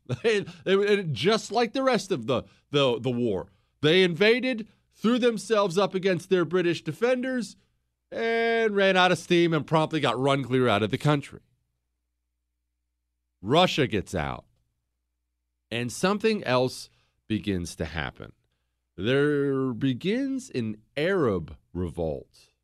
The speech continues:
in the Muslim world, an Arab revolt against the Ottoman Empire, because let's be clear, the Ottoman Empire for a long, long, long time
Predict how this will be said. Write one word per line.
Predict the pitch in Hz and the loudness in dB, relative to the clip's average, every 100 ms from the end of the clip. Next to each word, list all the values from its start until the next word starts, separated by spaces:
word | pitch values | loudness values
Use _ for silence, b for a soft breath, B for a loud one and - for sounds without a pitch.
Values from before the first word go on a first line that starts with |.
| _ - | _ -14
in | 98 | -12
the | 85 | -10
Muslim | 82 76 76 76 73 73 | -10 -12 -12 -16 -18 -16
world, | 73 67 - _ _ | -16 -16 -20 _ _
an | 110 107 | -8 -6
Arab | 139 135 165 143 | 0 2 2 0
revolt | 151 123 139 135 - _ _ - | -2 0 0 0 -6 _ _ -6
against | 123 95 139 143 135 | -4 0 0 0 -4
the | - 160 | -2 0
Ottoman | 98 107 104 113 117 | 2 2 2 -2 -2
Empire, | 143 151 156 98 80 50 - | -2 -2 -2 -8 -12 -12 -12
because | 110 107 117 95 | -10 -4 -4 -4
let's | 123 - | -6 -4
be | 151 | -4
clear, | 160 - 214 151 80 82 _ _ | -4 -2 0 0 -2 -12 _ _
the | 113 117 | -2 0
Ottoman | 127 151 156 | 2 0 0
Empire | 165 160 131 117 117 | -2 -2 -2 -2 -2
for | 113 120 | -4 -2
a | 110 | 0
long, | 101 107 123 139 156 170 202 214 | 0 0 2 2 2 0 -2 -6
long, | 180 143 143 143 151 151 131 | -2 2 2 2 0 -2 -6
long | 113 120 127 139 180 214 | -4 -2 0 -2 -4 -8
time | 208 175 170 110 80 82 107 | -6 -4 -4 -4 -8 -10 -12